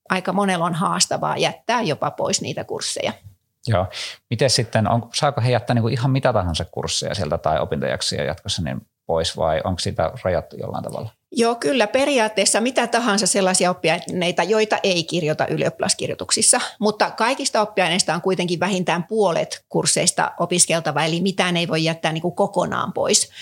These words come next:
Speaker 1: Mutta semmoisia tyypillisiä esimerkkejä, että jos opiskelija vaikka ei aio kirjoittaa vaikkapa yhteiskuntaoppia, niin siitä hän voi jättää osan kursseista pois. Uskonto on semmoinen aine, josta jätetään monesti pois,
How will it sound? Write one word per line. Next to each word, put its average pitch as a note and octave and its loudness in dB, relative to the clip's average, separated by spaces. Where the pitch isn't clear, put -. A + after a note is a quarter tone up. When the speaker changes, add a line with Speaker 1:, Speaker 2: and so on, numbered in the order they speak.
Speaker 1:
Mutta F#3+ 0
semmoisia A3+ 2
tyypillisiä C4 0
esimerkkejä, G#3 0
että G3 -2
jos F#3+ 0
opiskelija G3 0
vaikka D#3+ -2
ei G#3+ 2
aio A3 2
kirjoittaa G3 0
vaikkapa G3 0
yhteiskuntaoppia, F3+ 0
niin E3+ -2
siitä G3 2
hän A3+ 0
voi G3+ 0
jättää G3 -2
osan G3 2
kursseista F#3 2
pois. F3+ 2
Uskonto F#3 0
on F3+ 0
semmoinen F3+ 0
aine, E3+ 2
josta F3 0
jätetään E3+ 0
monesti F3 0
pois, E3 2